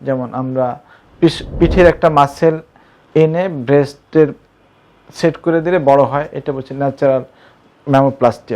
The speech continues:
অগমেন্টেশন mammoplasty, এলডি মাসেল দিয়ে। আরেকটা হচ্ছে যে ইমপ্ল্যান্ট বসায় আপনি ব্রেস্ট বড় করতে পারেন। তবে আপনারা বলি যে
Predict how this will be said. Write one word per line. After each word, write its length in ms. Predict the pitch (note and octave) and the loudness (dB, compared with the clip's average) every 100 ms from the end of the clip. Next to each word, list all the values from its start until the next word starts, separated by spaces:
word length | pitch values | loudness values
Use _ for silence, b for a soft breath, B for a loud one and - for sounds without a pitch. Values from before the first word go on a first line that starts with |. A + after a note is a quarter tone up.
| A2+ | -6
অগমেন্টেশন 480 | A#2 B2+ B2 B2+ C3 | -2 -4 -4 -6 -4
mammoplasty, 580 | B2 A2+ A#2 A2+ _ G#2 - _ E3 | -4 -2 -4 -4 _ -18 -18 _ 0
এলডি 240 | E3 D#3+ C3+ | 2 2 0
মাসেল 260 | A#2 - - | -4 -8 -6
দিয়ে। 140 | - - | -4 0
আরেকটা 260 | C#3+ D#3+ F3 | 0 0 -4
হচ্ছে 180 | E3 F#3 F#3 | -4 -6 -4
যে 60 | G3 E3+ | -4 -2
ইমপ্ল্যান্ট 420 | E3 D#3 F3 E3 D3+ | -4 0 2 2 4
বসায় 360 | C#3 C3+ D#3 G3+ B3 _ b b b - | 0 2 -6 -6 -10 _ b b b -10
আপনি 140 | - C#3+ | -6 -6
ব্রেস্ট 200 | B2 C3 B2+ | -2 -4 0
বড় 100 | B2+ B2 | -2 -2
করতে 200 | A#2 A2+ A2+ | -8 -12 -12
পারেন। 200 | A2 A#2+ B2 b b b - | -14 -14 -20 b b b 2
তবে 160 | D#3+ - C#3 | 2 2 -4
আপনারা 320 | - E3 F3 E3 D3 | 0 2 2 2 0
বলি 180 | C#3+ F3 | -2 -6
যে 80 | G3 | -6